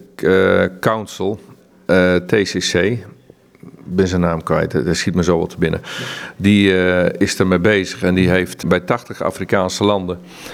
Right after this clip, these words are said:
heeft hij, eh, het document doorgespit en gezegd: "Jongens, beseffen jullie heel goed wat hier gebeurt?" En, eh, want op het moment dat jullie dit tekenen, worden jullie verplicht minimaal één abortuskliniek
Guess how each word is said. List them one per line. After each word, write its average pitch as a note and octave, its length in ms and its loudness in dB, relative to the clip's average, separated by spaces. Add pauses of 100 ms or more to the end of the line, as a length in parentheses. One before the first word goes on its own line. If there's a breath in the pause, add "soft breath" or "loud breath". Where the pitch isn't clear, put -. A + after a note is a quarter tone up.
(360 loud breath)
heeft G#2 320 0
hij, F#2 340 2
eh, E2+ 60 0
het F#2 120 0
document G#2 460 0
doorgespit F2+ 540 0
en G2 60 2
gezegd: F#2 300 -2
"Jongens, F#2 300 0
beseffen G2+ 440 0
jullie F2+ 160 2
heel G#2 200 2
goed - 260 -2
wat - 160 -2
hier F#2 180 0
gebeurt?" F#2 500 0 (720 loud breath)
En, F2+ 500 2
eh, F2 280 4
want F#2 220 -2
op G2+ 60 0
het E2+ 40 -10
moment G2+ 240 0
dat F#2 140 0
jullie F2+ 220 0
dit E2+ 160 -8
tekenen, G2 640 -2
worden F#2+ 220 0
jullie E2+ 180 -2
verplicht A2 560 -2
minimaal G#2+ 640 2
één B2 260 2
abortuskliniek F#2 840 -2